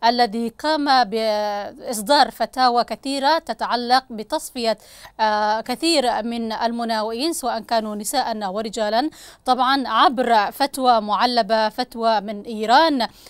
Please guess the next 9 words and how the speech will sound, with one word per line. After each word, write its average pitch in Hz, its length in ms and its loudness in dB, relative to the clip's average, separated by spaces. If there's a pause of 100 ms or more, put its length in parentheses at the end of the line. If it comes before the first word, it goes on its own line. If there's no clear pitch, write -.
(160)
آه، 220 260 2
لمفتي 220 840 -2
الحوثيين 233 760 -4
ليقوم 247 760 0
بالقتل 220 720 -4
أيضًا، 233 500 -2 (300)
آه، 220 200 2
بشكل، 240 760 -4
آه، 220 260 4